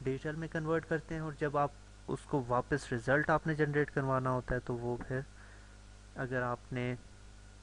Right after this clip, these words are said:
باہر کی انوائرمنٹ کو دینا ہے رزلٹ تو وہ پھر آپ کو digital to analog converter سے پاس کر کے انالوگ فارم میں رزلٹ دینا ہوگا۔ لیکن اگر آپ نے رزلٹ اسکرین پہ لینا ہے تو وہ ڈیجیٹل فارم میں ہی آپ کو ویو ہوگی۔ اور آپ کے پاس جس طرح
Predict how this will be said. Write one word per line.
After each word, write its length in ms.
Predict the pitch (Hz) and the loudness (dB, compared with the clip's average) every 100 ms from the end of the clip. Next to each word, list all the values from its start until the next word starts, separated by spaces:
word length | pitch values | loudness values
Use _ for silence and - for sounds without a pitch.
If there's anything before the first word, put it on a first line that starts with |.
| - - - - - - 123 | -20 -20 -20 -18 -18 -16 -4
باہر 200 | 123 123 | 2 2
کی 200 | - 131 | 2 -4
انوائرمنٹ 480 | 120 120 139 151 147 | -4 0 2 0 0
کو 80 | 151 | 2
دینا 240 | 139 143 | 2 0
ہے 80 | 139 | 0
رزلٹ 320 | 131 135 135 | 2 2 0
تو 100 | 135 | -2
وہ 140 | 123 127 | -2 -2
پھر 120 | 131 | 2
آپ 140 | 123 123 | 2 2
کو 160 | - 151 - - - - 131 | -2 -4 -4 -18 -18 -6 2
digital 320 | 139 156 143 | 4 4 2
to 260 | 151 - 143 | 0 -2 2
analog 260 | 151 139 139 139 | 4 4 2 0
converter 360 | 131 123 - 127 - | 2 2 4 0 0
سے 60 | - | -2
پاس 260 | 120 120 - | 2 2 0
کر 140 | 127 | -4
کے 160 | - 139 | -2 -4
انالوگ 340 | 156 160 156 143 | -2 0 -2 -4
فارم 160 | - 127 | -6 -6
میں 140 | 120 | -6
رزلٹ 300 | 113 113 107 | -8 -8 -10
دینا 180 | 113 113 | -10 -10
ہوگا۔ 160 | 110 113 | -8 -6
لیکن 300 | 117 127 139 | -4 -2 0
اگر 180 | 135 135 | 2 2
آپ 280 | 135 - | 2 0
نے 100 | 143 135 - - - | -6 -6 -10 -18 -8
رزلٹ 500 | 127 120 131 147 139 - - - - | -4 2 6 6 6 -4 -8 -12 -14
اسکرین 400 | - - 151 165 | -14 -6 -4 -2
پہ 120 | 160 | -4
لینا 300 | 156 156 156 | -2 -2 -2
ہے 120 | 151 143 - - | -4 -6 -14 -10
تو 80 | |
وہ 160 | 117 123 123 | -4 -4 -2
ڈیجیٹل 280 | 127 135 127 | -4 -4 -6
فارم 220 | 131 131 | -4 -4
میں 180 | 127 123 | -4 -4
ہی 180 | 120 151 | -4 -2
آپ 100 | 147 - | -4 -4
کو 100 | 135 | -4
ویو 200 | 127 131 | 0 0
ہوگی۔ 320 | 127 123 131 - - - - - | 0 0 -4 -8 -16 -16 -14 -8
اور 140 | 127 | -6
آپ 200 | 120 - | -6 -4
کے 80 | 127 | -4
پاس 320 | - 120 - | -2 -2 -2
جس 140 | 127 | -8
طرح 280 | - 131 131 | -4 -2 0